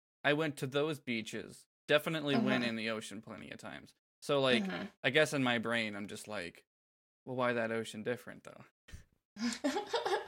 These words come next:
Speaker 1: What, what, what vital knowledge is someone screaming at their podcast app right now that I don't have? I just have, I just have Games Done Quick over here in the corner. Just keeping, keeping tabs on this, uh,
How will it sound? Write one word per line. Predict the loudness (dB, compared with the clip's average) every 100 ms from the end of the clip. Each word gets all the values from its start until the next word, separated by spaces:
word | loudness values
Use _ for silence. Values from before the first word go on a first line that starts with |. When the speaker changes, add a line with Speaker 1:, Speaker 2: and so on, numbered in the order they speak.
| -8 2
Speaker 1:
What, | 4 4 6
what, | 6 6 6
what | 4 4
vital | 6 8 10 8 6
knowledge | 6 6 6 4 2
is | -2 -2
someone | -2 0 -2
screaming | -6 -4 -2 -2 -2
at | -2
their | -2 -2
podcast | 0 -2 -2 -6 -6 -6
app | -6 0
right | 0
now | 2 0
that | 6
I | 6
don't | 6 4 2 2
have? | 2 2 -4 -14 _ _ _ _ -8
I |
just | -8 -6
have, | -6 -6
I | -6
just | -6 -4
have | -6 -6
Games | -6 -6 -6
Done | -8 -10
Quick | -10 -10 -12
over | -14 -12
here | -12 -12
in |
the | -12
corner. | -12 -12 -10 -14 -18 _ _ _ _ _ _ _ _ _ _ _ _ _
Just | -14
keeping, | -10 -6 -6 -4
keeping | -4 -4
tabs | 0 2 2 0
on | -4 -4
this, | -4 -4
uh, | -4 -2 -4